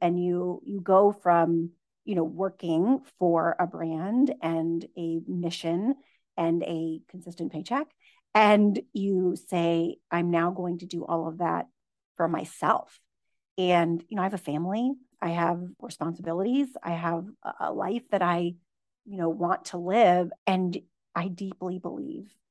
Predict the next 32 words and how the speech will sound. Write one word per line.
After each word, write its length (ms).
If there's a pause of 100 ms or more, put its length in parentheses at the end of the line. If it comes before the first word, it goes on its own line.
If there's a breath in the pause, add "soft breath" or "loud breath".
(360)
in 280
the 300 (220)
ability 560
that 80
I 100
have 500 (680)
to 420 (340)
help 360
as 180
many 560 (140)
fundraisers 720
and 180
leaders 440
and 100
organizations 1000 (500)
to 120
be 160
the 100
best 360
versions 360
of 80
themselves, 500
to 100
fulfill 300
their 160
potential. 720 (480)
And 240
that 420 (440)
belief 520
was 180
bigger 480
than 460